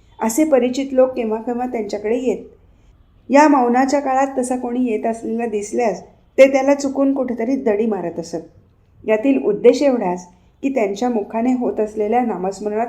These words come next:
खंड पडू नये. अशी मौनवृत्ती धारण केलेल्या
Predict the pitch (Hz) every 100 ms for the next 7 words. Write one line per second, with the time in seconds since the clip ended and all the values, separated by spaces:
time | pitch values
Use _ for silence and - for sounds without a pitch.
0 | - 214 180 196 180 170 165 165 170 _
1 | _ _ _ _ _ - 233 262 320 302
2 | - 226 233 269 269 254 254 262 220 185
3 | 202 220 208 175 208 170